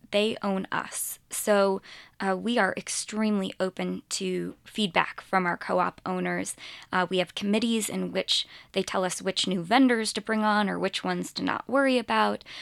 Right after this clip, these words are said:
Um, or if people are having issues with our vendors, we're able to really bump their, their worries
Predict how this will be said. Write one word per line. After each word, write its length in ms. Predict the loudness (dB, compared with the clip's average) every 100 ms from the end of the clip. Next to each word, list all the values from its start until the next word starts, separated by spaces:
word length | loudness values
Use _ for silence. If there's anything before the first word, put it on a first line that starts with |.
| -12 0
Um, 240 | 2 2 0
or 180 | 0
if 200 | 0 -4
people 280 | -8 -2 0
are 80 | 2
having 300 | 2 2 0
issues 360 | 0 0 -2 -6
with 140 | -4
our 100 | -2
vendors, 480 | 2 2 2 0 -2
we're 160 | -2
able 240 | 0 -2 -4
to 140 | -4
really 340 | -4 -2 -2 -4 -12 -20 _ 4
bump 300 | 4 4 4
their, 400 | 6 8 6 -2 _ -2
their 180 | 0 0
worries 560 | 4 6 6 4 0